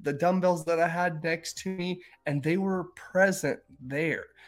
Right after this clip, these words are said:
So I felt like I was still with them, and they were being exposed to dad getting in shape. And so kids will do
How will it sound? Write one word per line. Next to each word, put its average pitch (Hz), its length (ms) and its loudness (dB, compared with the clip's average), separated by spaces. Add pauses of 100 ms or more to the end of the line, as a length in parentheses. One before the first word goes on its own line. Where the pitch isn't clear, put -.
(100)
So - 260 -2
I 180 180 10
felt 226 260 4
like 208 160 4
I 170 120 6
was 147 260 0
still 190 480 0
with 226 380 2
them, 127 420 0 (1040)
and 226 480 4 (420)
they 226 120 2
were 277 220 2
being 160 420 0
exposed 151 680 -4
to 117 120 -10
dad 120 580 -2 (420)
getting 131 420 -2
in 120 120 -4
shape. - 540 -6 (380)
And 131 180 -4
so 135 140 -2
kids 190 360 2
will 240 200 2
do 220 540 4